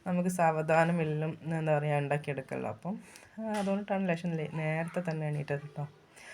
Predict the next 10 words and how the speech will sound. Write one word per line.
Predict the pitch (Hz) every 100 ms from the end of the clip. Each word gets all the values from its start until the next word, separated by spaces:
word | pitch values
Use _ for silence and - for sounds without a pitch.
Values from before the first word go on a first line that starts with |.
| - - -
അപ്പൊ | 170 180
ഇതാ | 180 180 175
ഇളവനും | 165 165 175 202
പരിപ്പാണ് | 202 165 156 160 160
വെക്കണത് | 156 151 - 156 151 160
കറി. | 160 151 151 240 - - 156
അപ്പൊ | 147 156
ഇളവനും | 147 147 151 208 226 - -
തക്കാളി, | 156 - 151 151 160
പരിപ്പൊക്കെ | 160 147 147 147 151 156